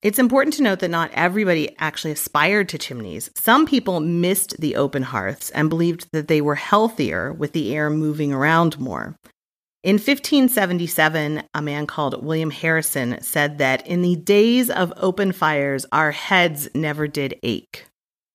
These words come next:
And chimneys actually meant that the room wasn't nearly as warm as before. Fireplaces were so inefficient,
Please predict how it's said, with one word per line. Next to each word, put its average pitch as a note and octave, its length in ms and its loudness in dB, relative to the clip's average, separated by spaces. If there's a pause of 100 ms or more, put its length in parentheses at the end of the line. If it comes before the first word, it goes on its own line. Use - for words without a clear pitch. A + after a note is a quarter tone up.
(360)
And G3+ 180 4
chimneys B3+ 560 4 (240)
actually E3 800 0
meant D3 640 -2
that C#3 160 0
the D3 80 -4
room D3+ 360 -2
wasn't D#3 360 0
nearly E3+ 460 2
as D3 180 -4
warm D3 280 -2
as C3+ 100 -4
before. A#2 320 -8
Fireplaces D3+ 680 0
were C#3 120 -6
so F3+ 440 4
inefficient, C#3 720 -2